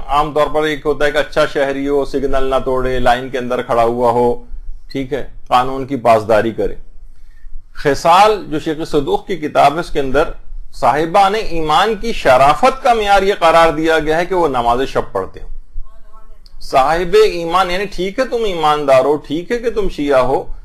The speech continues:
लेकिन तुम्हारी शराफत का मियार यह है कि तुम अगर नमाज शब पढ़ते हो तो शरीफ हो।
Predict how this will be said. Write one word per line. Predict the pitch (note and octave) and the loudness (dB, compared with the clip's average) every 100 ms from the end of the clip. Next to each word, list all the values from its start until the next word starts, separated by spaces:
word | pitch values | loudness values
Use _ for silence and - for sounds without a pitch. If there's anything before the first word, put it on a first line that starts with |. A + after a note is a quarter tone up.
| - - - | -12 -10 -4
लेकिन | D#3 F3 A#3 | -2 -2 -4
तुम्हारी | G3+ D#3 D#3 G#3 | -2 0 0 0
शराफत | F3 E3+ C3+ D3 C#4 C4+ | 0 4 6 6 4 2
का | C4+ | 2
मियार | A3+ F#3 F#3 F3+ | 2 2 2 2
यह | F#3 | 0
है | F#3+ | 0
कि | G3+ G3 | 0 0
तुम | - F#3 | 0 0
अगर | E3 D#3+ | 2 2
नमाज | C3+ B2+ C#3+ E3+ | 2 2 2 2
शब | - F#3 - | 0 0 2
पढ़ते | D#3+ D3 D#3 | 0 0 -2
हो | |
तो | D3+ D3+ | -2 -2
शरीफ | A#2 F#2+ F#2 | 0 -2 -4
हो। | - | -6